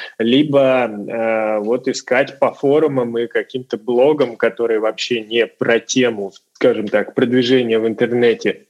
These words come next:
и продажи софта, которая меня интересовала, но они в целом про какие-то общие методы, прикладные и прочее.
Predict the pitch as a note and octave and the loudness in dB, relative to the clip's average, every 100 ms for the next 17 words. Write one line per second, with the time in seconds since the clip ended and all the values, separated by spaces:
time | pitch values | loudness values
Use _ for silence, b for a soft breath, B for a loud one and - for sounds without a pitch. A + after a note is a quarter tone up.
0 | - A2+ A#2+ A#2 A#2 G#2+ G#2 - A#2+ - | -2 0 2 2 2 0 0 -2 0 2
1 | G3+ G3+ C#3+ C3 A#2 A2+ A2 G#2+ G#2 G#2+ | 2 2 0 0 0 -2 -4 -4 -4 -8
2 | G#2 A#2 G#2 F2+ - B B - B2 F3 | -4 -2 -2 -2 -6 B B -2 2 4
3 | F3 B2 C3 D#3+ D#3 C3+ C3+ - A#2+ B2+ | 4 0 0 2 2 0 -4 -8 0 2
4 | C3+ A#2 G2+ - G#2 G#2+ F#2+ A2 G#2+ G#2 | 2 -2 -6 -8 -6 -2 0 0 0 -6
5 | _ G2 - G2 G2+ G#2+ A2 - G#2 G2 | _ -18 -18 -14 -6 -6 -6 -10 -10 -10
6 | F#2+ G#2 A2 - G2+ G#2 G2 F#2 - - | -10 -6 -6 -6 -10 -8 -6 -8 -12 -20
7 | _ _ B B - - - G#2 G2+ G#2+ | _ _ B B -12 -10 -4 -4 -2 -4
8 | G2+ F#2+ F#2+ G2 - G2 - - | -4 -2 -4 -4 -6 -6 -10 -14